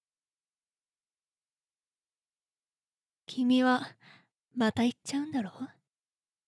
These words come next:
手で出したい？口で出したい？口がいいの？はいはい、わかったよ。うわ、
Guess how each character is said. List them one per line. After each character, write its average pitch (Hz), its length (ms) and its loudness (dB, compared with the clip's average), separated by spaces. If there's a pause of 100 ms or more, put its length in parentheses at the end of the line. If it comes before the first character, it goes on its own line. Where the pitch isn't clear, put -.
(1080)
手 277 180 -2
で 254 120 2
出 208 180 -2
し - 100 -12
た 269 120 -8
い？ 247 400 -14 (600)
口 302 300 0
で 311 100 2
出 302 140 -2
し - 100 -10
た - 100 -16
い？ 285 340 -16 (3000)
口 - 360 -8
が 254 120 2
い 262 160 2
い 262 40 -2
の？ 196 100 -12
は 185 140 -12 (1400)
い 226 100 -2
は - 340 -12
い、 - 60 -14 (760)
わ 262 160 0
か 294 120 0
っ 302 40 0 (100)
た 254 120 -4
よ。 202 140 -2 (1700)
う 214 40 -6
わ、 180 60 -10